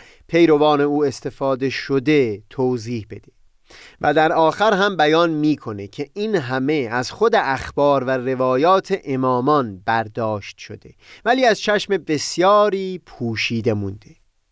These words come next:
فکر کنم برای اینکه اندکی از شیرینی مطالب این کتاب هم چشیده بشه، بد نیست در ادامهٔ صحبتمون بدون رعایت ترتیب خاصی بحث‌های او ذیل چند تا اصطلاح رو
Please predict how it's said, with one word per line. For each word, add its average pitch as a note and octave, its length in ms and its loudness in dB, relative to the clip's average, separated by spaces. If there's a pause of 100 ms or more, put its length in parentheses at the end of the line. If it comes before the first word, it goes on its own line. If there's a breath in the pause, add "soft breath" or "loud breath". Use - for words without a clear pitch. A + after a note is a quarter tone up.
(600 soft breath)
فکر C4 260 0
کنم A#3+ 320 2
برای G3+ 300 4
اینکه G#3 420 -2
اندکی D#3+ 800 -2
از B2 220 -6
شیرینی C#3 720 -2
مطالب C3 540 0
این C#3+ 220 -2
کتاب B2 420 -2
هم A#2+ 200 -6
چشیده A#2 680 -6
بشه، A2+ 580 -6 (360 soft breath)
بد B3+ 240 2
نیست A3+ 240 -6
در D#3+ 220 2
ادامهٔ C#3 460 0
صحبتمون A#2 920 -6 (380 soft breath)
بدون A#3+ 380 2
رعایت D#3 640 2
ترتیب C3+ 640 -6
خاصی G#3+ 920 -2
بحث‌های D#3+ 720 2
او G3 180 0
ذیل F#3+ 320 0
چند G3+ 520 -2
تا D#3 220 0
اصطلاح D3+ 760 0
رو A#2 260 -4